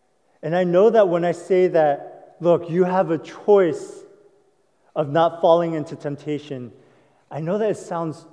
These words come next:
almost trite because it sounds like, "Oh, you can just turn a switch on and off and, and everything will be better."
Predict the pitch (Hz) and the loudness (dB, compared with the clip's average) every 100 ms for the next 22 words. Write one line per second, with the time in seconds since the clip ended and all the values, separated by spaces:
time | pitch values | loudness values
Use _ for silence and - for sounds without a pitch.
0 | _ _ - 151 165 - - - 147 120 | _ _ -12 -8 -6 -8 -20 -6 -4 -4
1 | 95 - - _ _ _ _ _ _ _ | -8 -20 -20 _ _ _ _ _ _ _
2 | _ _ - 147 165 147 - 196 196 185 | _ _ -14 -8 -6 -6 -4 -2 -2 0
3 | 160 208 170 156 120 - - 151 175 190 | 0 2 2 2 -2 -12 -12 -10 -2 -4
4 | - - - - 214 185 - 165 143 98 | -4 -20 -20 -12 -6 -4 -6 -6 -8 -8
5 | - - _ _ _ _ _ 151 175 175 | -18 -20 _ _ _ _ _ -6 -4 -2
6 | 143 110 85 - _ _ _ _ _ _ | -4 -4 -8 -20 _ _ _ _ _ _
7 | _ - 139 180 160 156 160 180 160 139 | _ -14 -10 -8 -4 -4 -4 -4 -4 -6
8 | 127 117 101 | -6 -8 -10